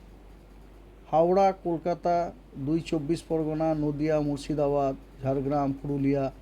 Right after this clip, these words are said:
এগুলো সব ভারী বর্ষণের সম্ভাবনা আছে। একত্রিশ তারিখে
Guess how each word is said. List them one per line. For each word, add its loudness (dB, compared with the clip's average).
এগুলো 0
সব -2
ভারী 4
বর্ষণের -4
সম্ভাবনা -12
আছে। -20
একত্রিশ 2
তারিখে 6